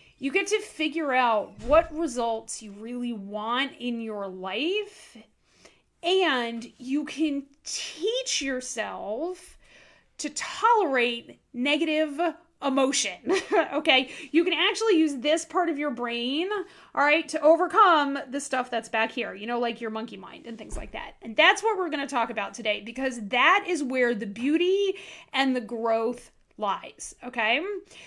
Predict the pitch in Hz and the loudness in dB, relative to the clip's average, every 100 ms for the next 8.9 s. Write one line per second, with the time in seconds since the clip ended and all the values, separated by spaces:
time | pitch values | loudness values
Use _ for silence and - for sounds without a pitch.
0 | - - - 403 381 359 - _ _ _ | -20 -8 0 4 4 2 -4 _ _ _
1 | _ _ _ _ _ _ 302 370 427 466 | _ _ _ _ _ _ -4 -2 0 0
2 | 508 587 539 392 302 302 285 254 226 247 | 2 0 2 2 0 0 -2 -2 -4 -4
3 | 262 285 294 262 226 311 - 311 240 190 | -2 0 -2 -4 2 2 0 -6 -6 -8
4 | 214 233 262 269 349 403 508 381 330 277 | -10 -10 -8 -2 0 2 2 0 -2 -4
5 | 269 269 247 233 220 220 262 262 254 208 | -4 -2 -2 -2 -4 -4 -4 -4 -6 -8
6 | 214 220 214 220 302 349 - - - - | -8 -6 -6 -4 -4 -6 -10 -20 -20 -2
7 | 247 226 208 226 285 349 - _ _ _ | 0 2 0 -2 -2 -4 -6 _ _ _
8 | - - 453 480 - - - - - | -18 0 0 2 -2 -4 -10 -10 -10